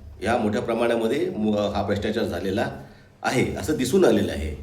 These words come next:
की एका एका घरावरती कुठे तीनशे, कुठे अडीचशे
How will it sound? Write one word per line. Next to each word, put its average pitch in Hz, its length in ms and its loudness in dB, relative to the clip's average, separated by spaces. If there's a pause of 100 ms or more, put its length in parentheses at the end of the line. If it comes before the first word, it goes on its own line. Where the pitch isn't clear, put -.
(580)
की 135 180 -6
एका 120 240 4
एका 160 200 6
घरावरती 101 760 2 (760)
कुठे 113 220 2
तीनशे, 131 540 2
कुठे 110 220 0
अडीचशे 113 720 2